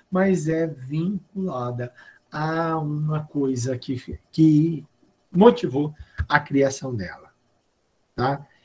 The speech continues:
Isso que é, isso que são as contribuições especiais. A Constituição, ela não coloca o, de onde vem o dinheiro. Ela apenas fala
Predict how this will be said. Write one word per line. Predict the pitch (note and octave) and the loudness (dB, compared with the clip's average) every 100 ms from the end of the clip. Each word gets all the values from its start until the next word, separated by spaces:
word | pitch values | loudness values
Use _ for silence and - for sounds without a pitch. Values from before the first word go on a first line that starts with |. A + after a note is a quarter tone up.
| _ _ | _ _
Isso | F3 F#3 F3+ - | 6 6 6 0
que | F3+ D3+ | 0 0
é, | B2+ C#3+ - _ _ - | 0 -6 -12 _ _ 0
isso | E3 - | 0 0
que | E3+ D#3 | -8 -8
são | - B2+ C3 | -6 -6 -6
as | A2+ C3 B2+ - _ _ _ | -8 -8 -8 -12 _ _ _
contribuições | F#3 G#3+ A3 D#3+ C3 A#2+ C3+ C3 B2 - _ | 0 0 2 0 0 -2 -4 -8 -8 -14 _
especiais. | F3+ G3+ - - D3+ - A2+ - F#2 - - _ _ _ - - - | 4 4 0 -2 -2 -4 -8 -10 -18 -20 -20 _ _ _ -20 -20 -8
A | - | -6
Constituição, | - D#3 A#2+ A#2+ G#2 - - A#2+ F2+ - _ _ _ _ _ _ _ _ _ _ _ - | -2 -2 -2 -6 -12 -12 -8 -8 -8 -14 _ _ _ _ _ _ _ _ _ _ _ -6
ela | G3 G3 G3+ | 2 4 6
não | G3+ | 4
coloca | F#3 G#3+ F#3 C3+ D3+ - - - _ _ _ _ _ _ _ _ _ _ _ _ | 2 0 0 0 -2 -4 -10 -20 _ _ _ _ _ _ _ _ _ _ _ _
o, | - C#3+ C#3 E3+ | -4 -2 -2 -4
de | B2+ C#3+ | 0 4
onde | E3+ D#3 B2 | 4 2 0
vem | A#2+ B2 A2+ | -2 -2 -4
o | |
dinheiro. | G2 G2+ F2 D#2 - - _ _ _ _ _ | -6 -10 -12 -16 -20 -20 _ _ _ _ _
Ela | - D3+ D3+ B2+ | -4 0 0 -2
apenas | - D3 D#3+ C#3+ - | -2 -2 -2 -4 -6
fala | - D3 D#3 C#3 A#2 | -10 -6 -4 -4 -6